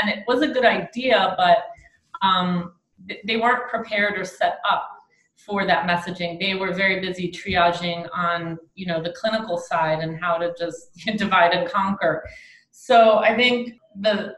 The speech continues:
in the big picture, the need is obvious, and I think we've,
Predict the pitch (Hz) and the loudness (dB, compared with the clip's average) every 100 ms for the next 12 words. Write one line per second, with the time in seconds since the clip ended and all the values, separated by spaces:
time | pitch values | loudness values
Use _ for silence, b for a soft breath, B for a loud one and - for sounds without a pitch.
0 | - 208 202 247 262 - 262 - - 208 | -6 -2 2 2 2 0 -2 -2 -2 0
1 | 202 202 196 - _ 190 202 196 208 214 | 2 0 -2 -8 _ -8 -4 -2 0 2
2 | 214 208 190 196 208 196 - 185 180 180 | 2 4 4 2 0 -2 -4 -6 -6 -8
3 | 190 180 175 | -8 -10 -10